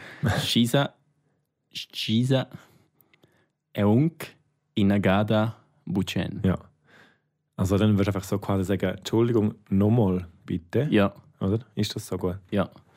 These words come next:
Speaker 1: Ja.
Speaker 2: Und wenn ich einfach sagen will, „Ich weiss es nicht“, das ist eigentlich auch noch wichtig, wenn jemand etwas sagt und ich verstand es nicht.
Speaker 1: Okay,
Speaker 2: Oder,
Speaker 1: ich
Speaker 2: oder ich
Speaker 1: weiss
Speaker 2: kann
Speaker 1: es
Speaker 2: die
Speaker 1: nicht.
Speaker 2: Frage
Speaker 1: Mhm.
Speaker 2: nicht beantworten.
Speaker 1: Das würde heissen, „Jeu, ich“, das weißt doch du auch. „Jeu.“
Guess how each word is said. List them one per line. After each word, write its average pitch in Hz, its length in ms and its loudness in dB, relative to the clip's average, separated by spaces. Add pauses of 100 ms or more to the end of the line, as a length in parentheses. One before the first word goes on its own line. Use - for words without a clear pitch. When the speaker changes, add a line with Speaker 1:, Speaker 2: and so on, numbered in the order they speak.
(160)
Speaker 1:
Ja. - 80 -4
Speaker 2:
Und 101 160 2
wenn 104 160 4
ich 107 60 4
einfach 104 260 0
sagen 98 220 2
will, 87 100 -4
„Ich 101 100 -4
weiss 104 260 -4
es - 80 -12
nicht“, 147 360 -4
das - 200 -10
ist - 220 -4
eigentlich 104 180 -2
auch 101 100 0
noch 131 120 0
wichtig, 104 280 -2
wenn 101 120 2
jemand 95 140 2
etwas 92 220 -4
sagt - 200 -2
und 101 60 -4
ich 101 100 -4
verstand - 360 -6
es - 100 -16
nicht. 90 200 -6
Speaker 1:
Okay, 90 320 0
Speaker 2:
Oder, 90 100 0
Speaker 1:
ich 90 120 -4
Speaker 2:
oder 101 100 0
ich 92 80 2
Speaker 1:
weiss 95 180 2
Speaker 2:
kann 95 140 2
Speaker 1:
es - 60 -4
Speaker 2:
die - 60 -10
Speaker 1:
nicht. 85 80 -4
Speaker 2:
Frage 104 160 2
Speaker 1:
Mhm. 104 80 2
Speaker 2:
nicht 127 140 2
beantworten. 101 600 -4 (640)
Speaker 1:
Das - 180 -8
würde 95 140 2
heissen, 107 400 0
„Jeu, 98 400 2 (240)
ich“, 131 200 -2 (400)
das - 180 -14
weißt 87 200 -10
doch 87 100 -10
du 90 140 -10
auch. 113 140 -6 (800)
„Jeu.“ 87 240 0